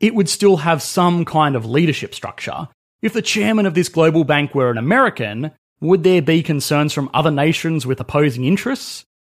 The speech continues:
The answer is almost inevitably yes. Europe can get away with a centralized currency because all of the participating nations are strong allies. If countries were not aligned,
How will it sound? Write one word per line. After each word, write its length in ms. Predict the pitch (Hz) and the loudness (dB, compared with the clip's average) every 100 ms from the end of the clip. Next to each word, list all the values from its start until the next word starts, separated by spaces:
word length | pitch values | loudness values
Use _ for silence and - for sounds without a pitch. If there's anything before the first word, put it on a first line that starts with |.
| _ _ | _ _
The 120 | 165 | -2
answer 220 | 233 - | -2 0
is 100 | 214 | 0
almost 320 | 196 202 190 156 | 2 2 0 0
inevitably 840 | 151 190 185 139 139 127 123 117 _ _ - | 2 2 2 2 0 0 -4 -8 _ _ -12
yes. 680 | 120 214 92 - - - - _ _ _ _ | -4 -2 -2 -6 -10 -10 -14 _ _ _ _
Europe 680 | 135 165 285 135 139 - - | 0 4 4 4 0 -6 -6
can 160 | 185 | -2
get 120 | 180 254 | 2 2
away 320 | 165 170 202 | 4 4 4
with 160 | 196 | 4
a 120 | 170 151 | 2 0
centralized 640 | - 170 - 156 135 - | 0 0 0 2 2 0
currency 560 | - 214 220 - 110 113 | -2 0 -2 -6 -8 -8
because 320 | 127 151 - - | -2 -2 -2 0
all 420 | 175 202 220 220 | 6 8 8 4
of 80 | 175 | 2
the 80 | |
participating 580 | 175 147 147 - 139 127 | -4 -8 -10 -4 -2 -2
nations 600 | 156 240 - 117 110 113 _ _ | 0 0 -2 -6 -8 -10 _ _
are 80 | - | -6
strong 440 | - - 160 131 117 | -4 2 2 2 -2
allies. 680 | 151 165 95 69 107 143 - _ _ - | -2 -2 -4 -6 -10 -10 -12 _ _ -4
If 160 | 175 | -2
countries 360 | 254 285 277 185 | -2 -2 -2 0
were 100 | 170 | 0
not 220 | 139 160 | 2 0
aligned, 640 | 143 139 165 110 92 131 | 2 2 2 2 -4 -10